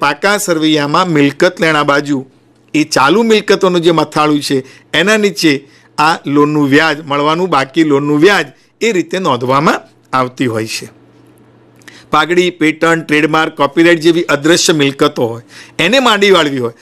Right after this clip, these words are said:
તો નફા નુકસાન ખાતે ઉધાર થશે એટલે કે નફા નુકસાન ખાતે ઉધાર અસર આપવામાં આવશે અને એટલી મિલકતની કિંમત ઘટે પાકા સરવૈયામાં મિલકત લેણા બાજુ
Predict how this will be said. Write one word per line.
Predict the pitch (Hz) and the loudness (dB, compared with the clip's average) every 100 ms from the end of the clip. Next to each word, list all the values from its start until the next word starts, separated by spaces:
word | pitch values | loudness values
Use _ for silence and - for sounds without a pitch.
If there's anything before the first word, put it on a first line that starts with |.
| _ | _
તો | 156 | -2
નફા | 151 151 202 | -2 0 0
નુકસાન | 202 - 185 | 0 -2 -2
ખાતે | 165 160 175 165 | -2 -2 0 0
ઉધાર | 156 202 214 | 2 0 0
થશે | 175 - 135 | -2 -2 -8
એટલે | - - - 156 | -8 -10 -6 -2
કે | 165 | -2
નફા | 156 180 | 0 0
નુકસાન | 190 180 180 | 0 0 0
ખાતે | 160 165 | 0 0
ઉધાર | 156 131 135 180 | 0 2 2 0
અસર | 180 190 | 0 0
આપવામાં | 185 - 190 196 | 0 0 0 2
આવશે | 185 180 208 - - - | 0 0 -2 -4 -12 -6
અને | 165 160 | -2 -2
એટલી | 160 - 202 | -4 -2 -2
મિલકતની | 180 160 175 135 190 170 | 0 0 0 0 0 0
કિંમત | 160 165 | 0 0
ઘટે | 156 247 247 143 135 _ - | 2 0 0 -4 -4 _ -4
પાકા | 151 175 208 | -4 -2 -2
સરવૈયામાં | 202 170 156 135 123 127 _ - | -2 0 2 0 -4 -12 _ -2
મિલકત | 147 160 214 214 | 0 2 0 0
લેણા | 175 160 | -2 -2
બાજુ | 135 127 127 | -2 -6 -10